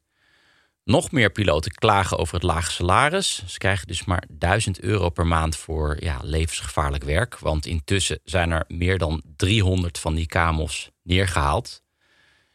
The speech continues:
Even om een idee te geven, dat is dus net zoveel als in tien jaar Afghanistan-oorlog. Die Kamovs in Afghanistan trouwens werden toen neergehaald door de Mujahedin,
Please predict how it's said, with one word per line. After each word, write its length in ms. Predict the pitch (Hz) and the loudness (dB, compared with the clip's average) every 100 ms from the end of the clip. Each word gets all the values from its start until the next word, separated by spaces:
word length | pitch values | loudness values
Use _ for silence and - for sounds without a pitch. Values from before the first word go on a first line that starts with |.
| - | -2
Even 260 | 90 87 | 0 2
om 60 | 90 | 0
een 60 | |
idee 240 | 85 82 87 | 2 2 0
te 100 | 90 | 0
geven, 300 | 85 82 - | 0 0 0
dat 120 | 82 | -4
is 60 | 80 | -4
dus 160 | 80 | -4
net 180 | 80 85 | -2 -2
zoveel 460 | 92 - 90 87 - | -4 -2 0 0 0
als 240 | 85 80 | 0 0
in 300 | - 87 80 | -2 -2 -2
tien 300 | - 107 107 | -2 -2 0
jaar 280 | 90 87 85 | 4 4 4
Afghanistan-oorlog. 1120 | - 85 - 95 101 92 82 - 71 73 - - _ _ _ _ _ _ _ - _ _ - | 0 -2 2 2 2 0 0 0 0 0 -2 -6 _ _ _ _ _ _ _ -20 _ _ -2
Die 180 | 107 | 2
Kamovs 440 | - 110 117 113 - | 4 6 6 4 2
in 80 | 101 | 2
Afghanistan 580 | 95 117 135 165 - | 2 4 6 4 2
trouwens 360 | 87 92 80 80 | 2 2 2 0
werden 220 | 85 87 | 0 -2
toen 160 | 82 85 | -2 -4
neergehaald 600 | 85 85 82 80 80 78 | -2 -2 2 2 2 0
door 140 | 82 | -2
de 80 | 76 | 0
Mujahedin, 800 | 80 90 82 76 78 123 180 180 | 0 2 2 2 2 2 0 -4